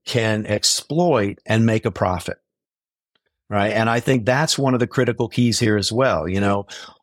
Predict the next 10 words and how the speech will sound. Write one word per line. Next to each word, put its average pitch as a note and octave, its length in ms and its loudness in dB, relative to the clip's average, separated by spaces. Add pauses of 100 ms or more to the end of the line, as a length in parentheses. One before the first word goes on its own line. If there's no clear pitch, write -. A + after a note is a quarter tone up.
all D3 320 2
mining D3 400 2
companies, G#2 680 -2 (320)
they B2 140 4
at C3 80 0
least D#3+ 240 2
have C#3+ 200 0
to C3 80 0
break G#2+ 280 2
even. F#2+ 320 -2